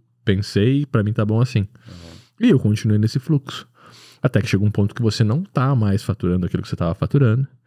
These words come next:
Speaker 1: E você vai olhar pro teu ecossistema e ele não te permite mais faturar. E você tem que começar a construir de novo. E aí você percebe que você caiu.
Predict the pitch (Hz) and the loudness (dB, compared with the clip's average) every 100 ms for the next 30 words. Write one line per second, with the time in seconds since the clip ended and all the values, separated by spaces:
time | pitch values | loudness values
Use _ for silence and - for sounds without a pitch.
0 | _ - - - _ 110 120 - 120 120 | _ -20 -20 -20 _ 2 4 4 2 2
1 | 117 113 - 110 98 - 104 110 - 104 | 2 2 0 0 2 2 -2 -4 -4 -2
2 | 117 120 123 131 127 139 - 151 120 123 | 0 0 -2 -4 -4 -6 -2 0 2 2
3 | 131 104 92 90 - 90 90 80 73 - | 0 -2 -2 -2 -4 -6 -2 -2 -4 -8
4 | 92 95 - 95 92 90 - 104 120 113 | -6 -4 -2 -2 0 -2 -2 -2 0 -2
5 | - 107 98 107 78 - - _ _ _ | -2 0 0 0 -2 -6 -14 _ _ _
6 | _ _ - 95 95 - 98 90 90 - | _ _ -2 0 0 -2 -2 -2 -2 -4
7 | 98 - - 101 78 | -4 -4 -4 -2 -4